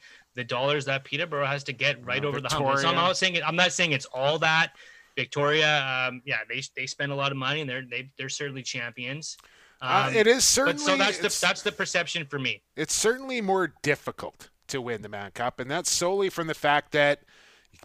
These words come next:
Speaker 2: played through the regular season, and then you're looking at three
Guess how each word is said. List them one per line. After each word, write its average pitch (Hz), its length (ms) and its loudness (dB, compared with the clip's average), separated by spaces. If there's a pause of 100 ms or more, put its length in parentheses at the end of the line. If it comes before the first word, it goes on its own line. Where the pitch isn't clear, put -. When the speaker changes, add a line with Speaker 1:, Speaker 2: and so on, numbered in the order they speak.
Speaker 2:
played 160 240 0
through 190 160 -4
the 180 80 -2
regular 170 300 2
season, 156 440 -2
and 131 160 -6
then 139 140 -2
you're 175 160 0
looking 165 340 0
at 156 160 0
three 170 720 -6